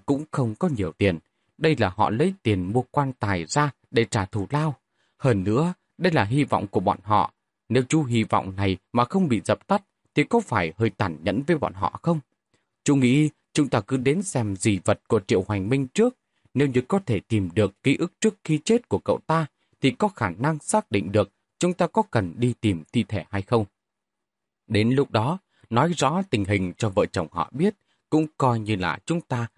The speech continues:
đã giúp đỡ hết lòng rồi. Tuy sau đó tôi không phản đối, nhưng thật ra trong lòng tôi lại cảm thấy chuyện này chỉ là lãng phí thời gian. Bởi vì cho dù thế nào, kết quả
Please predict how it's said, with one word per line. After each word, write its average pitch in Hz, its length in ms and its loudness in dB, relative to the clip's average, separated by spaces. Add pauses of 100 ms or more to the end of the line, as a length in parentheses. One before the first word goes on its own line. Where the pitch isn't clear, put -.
(120)
đã 113 200 2
giúp 135 180 0
đỡ 101 140 0
hết 175 260 -4
lòng 92 160 -4 (100)
rồi. 78 140 -4 (1300)
Tuy 127 240 6
sau 127 160 0
đó 123 200 0
tôi 147 200 -2
không 110 240 -4
phản 78 280 -6
đối, 147 240 0 (260)
nhưng 208 200 2
thật 240 160 0
ra - 120 2
trong 180 220 0
lòng 90 200 -2 (100)
tôi 170 220 2 (160)
lại 139 180 2
cảm 120 140 0
thấy 214 240 0
chuyện 95 260 -2
này 101 220 0 (120)
chỉ 95 240 -4
là 82 180 -4
lãng - 140 -4
phí 185 260 -4
thời 85 200 -8
gian. 104 240 -4 (440)
Bởi 151 140 2
vì 139 140 2
cho 208 180 0
dù 135 240 0
thế 220 120 2
nào, 113 380 -2 (260)
kết 190 260 -4
quả 87 240 0